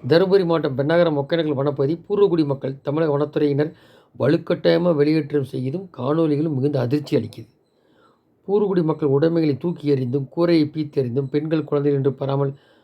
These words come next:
பலவந்தம் வெளிக்கேற்றியும் மக்கள் பணத்தை ஊழல் செய்து கொள்ளையடிப்பவர்களும்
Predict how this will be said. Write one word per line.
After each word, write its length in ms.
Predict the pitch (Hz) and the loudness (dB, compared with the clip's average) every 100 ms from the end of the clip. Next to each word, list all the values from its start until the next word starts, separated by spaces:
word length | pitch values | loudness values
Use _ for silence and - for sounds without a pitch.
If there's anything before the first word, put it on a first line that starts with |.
| _ _ | _ _
பலவந்தம் 400 | 143 151 151 151 | 0 2 2 2
வெளிக்கேற்றியும் 580 | 135 135 139 117 117 147 - _ _ _ _ | 0 0 -4 -4 -6 -6 -10 _ _ _ _
மக்கள் 340 | 135 139 180 160 | -12 -4 -4 0
பணத்தை 260 | 160 151 | 2 2
ஊழல் 320 | 139 165 160 | 2 2 2
செய்து 160 | 156 143 | 0 -2
கொள்ளையடிப்பவர்களும் 760 | 143 147 151 139 - 120 143 | -2 0 2 0 -2 -6 -8